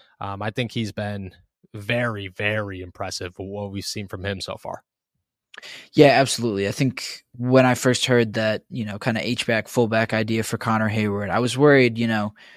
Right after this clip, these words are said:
Speaker 2: are they trying to, you know, shoehorn him into a position that he might not fit in just because they wanna get him on the field, you know?
Speaker 1: Yes.
Speaker 2: But I, I think it's, it, it's kinda played out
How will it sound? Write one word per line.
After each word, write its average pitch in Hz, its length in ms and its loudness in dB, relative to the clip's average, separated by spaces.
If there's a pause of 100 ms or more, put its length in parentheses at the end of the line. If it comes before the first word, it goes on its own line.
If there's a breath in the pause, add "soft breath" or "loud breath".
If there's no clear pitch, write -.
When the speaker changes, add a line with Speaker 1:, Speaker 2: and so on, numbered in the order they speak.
(200 loud breath)
Speaker 2:
are 127 100 0
they 135 80 4
trying 180 320 4
to, 123 260 2 (800)
you 131 140 4
know, 98 220 -2 (100)
shoehorn 143 480 4
him 120 120 0
into 120 240 0
a 113 60 -2
position 117 720 -2
that 110 120 -4
he 117 60 0
might 120 200 0
not 117 220 -4
fit 117 180 0
in 120 140 0
just 113 200 -6
because 110 240 -4
they 107 100 -4
wanna 117 320 0
get 110 120 0
him 110 120 -4
on 110 100 -4
the 110 60 -6
field, 113 480 -4
you 107 80 -4
know? 113 220 -2 (280 loud breath)
Speaker 1:
Yes. - 280 -10 (280)
Speaker 2:
But 120 320 2 (320)
I, - 160 0
I 135 100 0
think 160 180 0
it's, - 420 0 (300)
it, 120 180 -6
it's 127 160 -4
kinda 127 180 2
played 123 240 0
out 117 240 -2